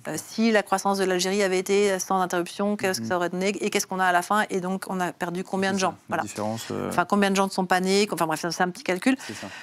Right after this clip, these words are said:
Speaker 1: Moi, il me semble qu'il est assez convaincant, ce calcul, mais voilà, et on aura... on discute, hein, des chiffres, on en discute
Speaker 2: Mhm.
Speaker 1: très régulièrement entre, entre collègues, mais,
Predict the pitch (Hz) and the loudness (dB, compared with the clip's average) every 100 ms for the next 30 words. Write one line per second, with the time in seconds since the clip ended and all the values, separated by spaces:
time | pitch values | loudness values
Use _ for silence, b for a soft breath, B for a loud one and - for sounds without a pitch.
0 | B B - 185 220 277 254 269 247 240 | B B -6 4 6 6 4 4 4 6
1 | 208 208 233 226 233 233 214 233 226 214 | 4 4 4 6 6 4 4 4 4 4
2 | 233 285 233 214 202 - 262 302 214 196 | 4 4 2 2 2 6 6 8 6 6
3 | 202 202 185 190 226 190 139 - 202 202 | 8 6 6 4 4 4 0 0 4 6
4 | 208 214 208 202 190 - 127 185 214 214 | 6 6 6 4 2 0 0 4 4 4
5 | - 320 262 208 196 247 247 196 185 - | 4 4 6 2 2 2 2 2 0 -2
6 | 214 - 226 214 208 190 214 214 - 180 | 0 2 2 2 2 4 4 2 2 0
7 | 196 190 190 196 196 247 240 208 202 | 0 -2 -2 2 4 4 4 4 2